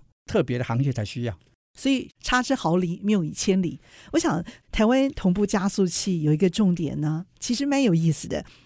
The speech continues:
Speaker 2: 我们并没有建造昂贵的高能量同步加速器，却是可以运用中能量的加速器，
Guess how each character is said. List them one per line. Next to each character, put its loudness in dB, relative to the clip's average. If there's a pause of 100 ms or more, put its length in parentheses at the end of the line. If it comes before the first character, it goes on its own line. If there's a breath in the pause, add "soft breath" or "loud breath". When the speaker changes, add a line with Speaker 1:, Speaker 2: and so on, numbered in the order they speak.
Speaker 2:
我 4
们 6
并 4
没 4
有 2
建 2
造 0 (100)
昂 0
贵 2
的 0
高 2
能 4
量 -2
同 0
步 -2
加 -4
速 -4
器， 0 (280)
却 0
是 0
可 -2
以 2
运 4
用 2
中 2
能 2
量 2
的 0
加 -4
速 0
器， -2